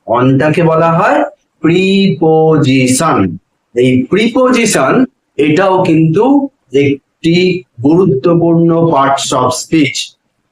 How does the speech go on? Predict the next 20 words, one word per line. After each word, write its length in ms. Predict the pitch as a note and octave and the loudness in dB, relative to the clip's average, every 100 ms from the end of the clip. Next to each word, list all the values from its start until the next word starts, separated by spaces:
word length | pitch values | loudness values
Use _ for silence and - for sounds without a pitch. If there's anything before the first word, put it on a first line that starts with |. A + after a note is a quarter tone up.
| _ | _
আমি 420 | A#2+ C#3+ F3+ G3+ - B2+ | -4 0 2 0 -2 -4
parts 280 | D3+ E3 - | -4 -2 0
of 120 | F3+ | -2
speech 380 | E3 - D#3+ D#3+ | -2 -2 0 2
এর 140 | E3 | 0
ক্লাস 300 | D#3+ D3+ D3+ | 0 0 0
already 460 | D3 D3 E3 E3+ F3 | 2 2 2 2 2
করে 200 | E3+ F3 | 2 2
দিয়েছি 560 | E3+ F3+ E3+ F3 G3+ G3 _ | 2 2 0 0 -2 -2 _
একেবারে 460 | C3+ D3 D#3 D3+ D3+ | -6 -2 0 0 0
শুরুতেই, 640 | D#3+ E3 E3 F#3+ G3 - _ _ | 2 2 2 2 0 -2 _ _
তোমরা 280 | C#3+ C#3+ C#3+ | 0 2 2
সেখানে 380 | C#3+ C#3 C#3+ C3+ | 0 0 0 2
দেখে 280 | C3+ C3+ | 2 2
নিয়েছো 420 | F3 F3+ F3 E3+ E3+ | 2 2 2 0 0
আটটা 440 | D3 C#3+ D3+ C#3+ | 0 -2 -2 -2
parts 260 | C#3+ C3 - | 0 -2 -2
of 100 | C#3+ | -2
speech 340 | - C#3 C3+ | -2 0 0
সম্পর্কে। 840 | - D3 D3+ F3 E3 F3+ G#3+ - | -2 0 0 0 0 2 2 0